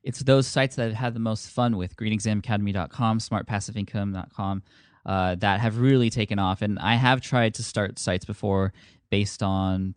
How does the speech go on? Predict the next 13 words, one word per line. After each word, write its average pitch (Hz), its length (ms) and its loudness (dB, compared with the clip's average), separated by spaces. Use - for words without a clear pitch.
things 98 180 0
that 101 120 0
I 95 120 2
didn't 160 300 -2
really 131 180 4
have 113 240 2
much - 380 -4
interest 123 340 0
in, 147 240 2
and 101 240 0
they 101 80 2
just 95 180 -4
died. 69 240 -4